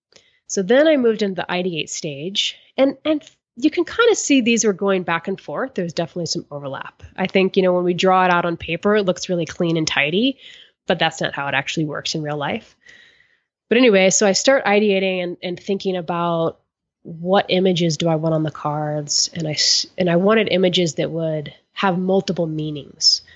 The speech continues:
Um, so, for instance, like, one of the images is an elephant, and, you know, another one is, um, a giraffe. There's a spiral. There's,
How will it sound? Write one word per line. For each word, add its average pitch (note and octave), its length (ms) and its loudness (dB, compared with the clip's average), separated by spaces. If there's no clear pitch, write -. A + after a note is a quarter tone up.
Um, D#3 280 -2
so, F3 160 2
for F3+ 140 0
instance, E3+ 320 0
like, E3 160 -2
one F3 140 2
of E3 80 0
the E3+ 120 2
images D#3 400 0
is D#3 80 -2
an - 140 -4
elephant, - 560 -4
and, E3 340 0
you - 220 -6
know, D3 60 -4
another D#3 260 2
one D#3 240 4
is, D#3 520 0
um, C#3 520 -4
a D#3+ 120 0
giraffe. D#3 800 0
There's D#3 180 -2
a C#3+ 60 -2
spiral. D3 880 0
There's, C#3+ 760 -2